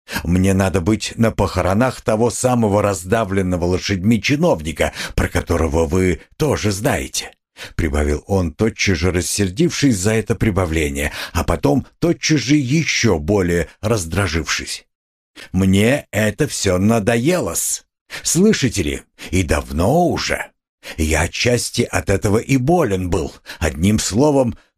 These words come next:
почти выкрикнул он, почувствовав, что фраза о болезни еще более не кстати. «Одним словом, извольте или спрашивать меня,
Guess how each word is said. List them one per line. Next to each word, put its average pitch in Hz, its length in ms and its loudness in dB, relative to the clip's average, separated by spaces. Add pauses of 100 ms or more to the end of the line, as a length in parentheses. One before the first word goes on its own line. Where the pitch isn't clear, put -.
почти - 380 -4
выкрикнул 98 680 0
он, 110 220 4
почувствовав, 110 640 0
что - 200 0
фраза 104 420 0
о - 120 -6
болезни 101 440 2
еще 120 340 2
более 98 440 2
не 110 140 4
кстати. - 580 -4 (480)
«Одним 147 500 2
словом, 143 760 0 (280)
извольте 160 580 2
или 160 300 2
спрашивать 170 840 0
меня, 117 400 0